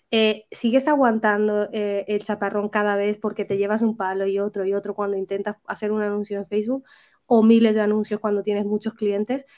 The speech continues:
te, te ponen pegas por todos lados, pero sigues haciéndolo, pero porque sabes que dentro de lo que cabe funciona.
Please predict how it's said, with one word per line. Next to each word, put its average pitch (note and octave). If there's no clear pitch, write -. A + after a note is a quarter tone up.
te, G#3
te G#3
ponen G#3+
pegas G#3+
por A3
todos A3
lados, G#3+
pero A#3
sigues A3+
haciéndolo, A3+
pero G#3+
porque G#3
sabes A#3+
que G3+
dentro G3+
de G3+
lo G3+
que G3
cabe G3+
funciona. F#3+